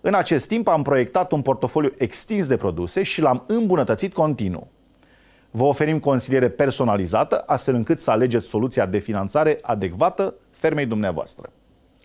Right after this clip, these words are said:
Suntem aici pentru fermele care exploatează cel puțin două sute cincizeci de hectare,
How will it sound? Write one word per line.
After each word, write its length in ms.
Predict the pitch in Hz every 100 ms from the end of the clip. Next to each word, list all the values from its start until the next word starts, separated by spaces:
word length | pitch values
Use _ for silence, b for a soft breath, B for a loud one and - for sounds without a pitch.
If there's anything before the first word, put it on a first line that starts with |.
| b b b b b b b
Suntem 400 | - 214 233 208
aici 400 | 156 - - - _ _
pentru 260 | 131 123 131
fermele 400 | - 165 147 127
care 300 | 131 123 -
exploatează 580 | 127 - 120 120 120 107
cel 240 | - 214
puțin 320 | 160 - 113
două 140 | 107 117
sute 120 | 113
cincizeci 320 | 101 107 98
de 140 | 92
hectare, 480 | 87 - 82 113 190